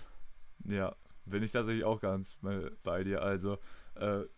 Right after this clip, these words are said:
bei mir hängen jetzt auch schon seit einigen Jahren keine Poster mehr oder so im Zimmer rum, aber echt von diesem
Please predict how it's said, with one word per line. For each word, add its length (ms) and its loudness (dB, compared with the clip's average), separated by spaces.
bei 180 0
mir 220 2
hängen 260 -2
jetzt 180 -4
auch 220 -2
schon 160 -4
seit 160 -2
einigen 380 0
Jahren 320 -2
keine 200 2
Poster 460 2
mehr 160 6
oder 160 6
so 140 2
im 100 0
Zimmer 220 0
rum, 200 2
aber 220 8
echt 160 0
von 160 4
diesem 380 4